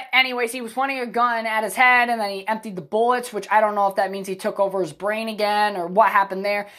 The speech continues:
Sebastian Stan's hair's cut. I know somebody's gonna end up talking about that at some point. That's, uh, cool. We do get to see the Falcon in his original,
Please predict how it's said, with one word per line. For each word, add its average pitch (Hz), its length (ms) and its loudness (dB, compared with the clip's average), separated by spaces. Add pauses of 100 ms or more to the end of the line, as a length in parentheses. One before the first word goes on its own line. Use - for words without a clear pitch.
Sebastian 269 500 2
Stan's 269 600 -2
hair's 254 360 2
cut. 269 300 6 (100)
I 233 120 4
know 240 160 2
somebody's 233 460 0
gonna 208 160 -6
end 214 120 -4
up 214 100 -2
talking 208 300 -2
about 196 220 -2
that 214 180 4
at 180 100 -8
some 165 240 -6
point. 175 380 -8 (340)
That's, 240 400 2
uh, 180 220 4
cool. 175 420 -2
We 240 140 0
do 269 180 0
get 269 200 4
to 254 80 -10
see 247 340 -8
the 220 240 -10
Falcon 240 440 4
in 233 200 -6
his 226 180 -4
original, 208 720 0